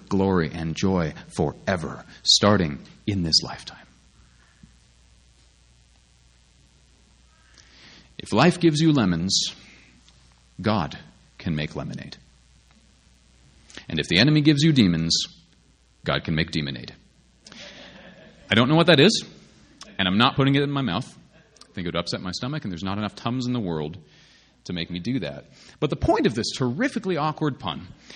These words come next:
is that there is no situation so bad that God cannot squeeze some goodness out of it. It's all gonna be used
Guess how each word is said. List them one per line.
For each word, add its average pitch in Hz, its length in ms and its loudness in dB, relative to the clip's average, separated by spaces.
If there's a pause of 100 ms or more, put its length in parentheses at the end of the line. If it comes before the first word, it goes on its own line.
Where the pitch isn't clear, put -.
(160)
is 131 160 2
that 135 80 -4
there 202 160 4
is 175 100 4
no 202 300 2
situation 220 640 0
so - 400 -2
bad - 440 -6 (220)
that 165 160 -8
God 180 300 -2
cannot 175 360 -2
squeeze 180 800 -4
some 127 140 -4
goodness 117 480 -4 (100)
out 120 180 -8
of 92 100 -12
it. - 160 -20 (1800)
It's - 140 -12
all 120 180 -4
gonna 135 180 0
be 110 80 -2
used 104 560 -4